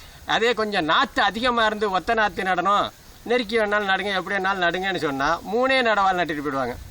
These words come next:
நாத்தை பறிச்சுட்டு வந்து மூணே நடவாள் நடிச்சிட்டு போயிடுவாங்க. இந்த கயிறு பிடிக்கிறதுக்கு மட்டும் ரெண்டு ஆள் தேவைப்படுது. அதையும் நான் அந்த ப-, ப-, படிப்படியா குறைய, குறைக்க ஆரம்பிச்சிருவேன்.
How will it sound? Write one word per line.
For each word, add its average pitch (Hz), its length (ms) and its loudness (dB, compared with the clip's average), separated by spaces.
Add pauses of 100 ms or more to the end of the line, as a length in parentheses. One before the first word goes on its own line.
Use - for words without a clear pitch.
(420)
நாத்தை 160 240 -2
பறிச்சுட்டு 143 220 -4
வந்து 160 280 -4 (540)
மூணே 202 200 -2
நடவாள் 160 280 2
நடிச்சிட்டு 127 240 -6
போயிடுவாங்க. 127 140 -6
இந்த 147 140 -6
கயிறு 233 320 0
பிடிக்கிறதுக்கு 202 360 -6
மட்டும் 190 200 -6
ரெண்டு 160 180 0
ஆள் 151 120 0
தேவைப்படுது. 127 260 -4
அதையும் 254 420 -2
நான் 240 80 2
அந்த 190 180 0
ப-, 160 300 2
ப-, 151 360 2
படிப்படியா 151 300 -2
குறைய, 139 280 -2
குறைக்க 135 380 -2
ஆரம்பிச்சிருவேன். 107 300 -6